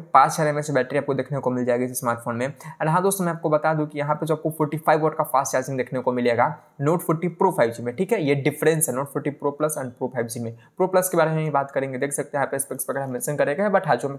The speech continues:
था मैंने आपको बता दिया कि एट प्लस टू फिफ्टी सिक्स जो यहाँ पे आपको देखने को मिल जाता है, बाईस हज़ार का दो हज़ार का बैंक डिस्काउंट है, देन आपको देखने को मिल जाएगा बीस हज़ार में। चलिए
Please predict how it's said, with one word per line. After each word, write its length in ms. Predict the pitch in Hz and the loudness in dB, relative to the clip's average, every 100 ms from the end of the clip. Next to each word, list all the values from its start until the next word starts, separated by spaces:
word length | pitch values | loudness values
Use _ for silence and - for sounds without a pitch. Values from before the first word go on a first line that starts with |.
| - | 0
था 60 | |
मैंने 160 | 151 147 | 0 0
आपको 180 | 139 143 | -2 0
बता 220 | 131 139 | 0 0
दिया 220 | 131 131 131 - - - | 0 -2 -2 -6 -20 -2
कि 80 | 147 | 0
एट 120 | 151 | 0
प्लस 180 | 156 156 | 0 0
टू 80 | 160 | -2
फिफ्टी 220 | 147 156 | -2 -4
सिक्स 240 | 147 151 - | -6 -8 -4
जो 80 | 151 | -2
यहाँ 140 | 139 | 0
पे 100 | 139 | -2
आपको 140 | 139 | -2
देखने 260 | 135 131 127 | -2 -4 -6
को 100 | 127 | -6
मिल 120 | 127 | -2
जाता 220 | 123 120 | 0 0
है, 80 | 123 120 | 0 2
बाईस 200 | 131 143 | 2 2
हज़ार 180 | 156 | 0
का 120 | 156 160 | 0 0
दो 140 | 120 | 0
हज़ार 220 | 117 113 | 0 0
का 100 | 113 | -2
बैंक 260 | 113 123 143 | 0 0 0
डिस्काउंट 420 | 147 - 151 156 | -2 0 -2 0
है, 80 | 185 190 - - | 0 -2 -10 -8
देन 140 | 139 127 | -4 -2
आपको 180 | 113 123 | -2 -4
देखने 240 | 120 117 | -2 -4
को 100 | 117 | -6
मिल 120 | 113 | -4
जाएगा 220 | 117 127 | 0 0
बीस 260 | 139 135 135 | 2 2 2
हज़ार 200 | 123 113 | 0 -4
में। 80 | 120 | -2
चलिए 320 | 160 123 110 | -2 -2 -6